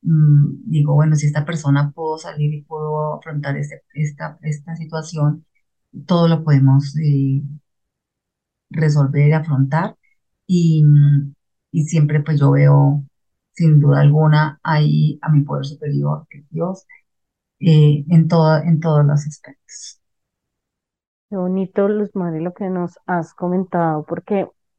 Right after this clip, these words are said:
Speaker 2: es cómo aplicamos estos despertares espirituales a nuestra propia vida diaria, ¿no?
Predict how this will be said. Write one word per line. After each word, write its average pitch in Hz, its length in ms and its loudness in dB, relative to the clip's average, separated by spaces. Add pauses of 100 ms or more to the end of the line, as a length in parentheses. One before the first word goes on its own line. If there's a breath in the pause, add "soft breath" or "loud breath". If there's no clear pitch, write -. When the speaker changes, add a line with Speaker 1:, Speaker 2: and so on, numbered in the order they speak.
Speaker 2:
es - 160 -6
cómo 202 240 0
aplicamos 180 600 -2
estos 175 280 -8
despertares 175 720 -6
espirituales 165 800 -4
a 156 80 0
nuestra 160 420 0
propia 139 420 0
vida 151 300 4
diaria, 151 440 0
¿no? 185 160 -8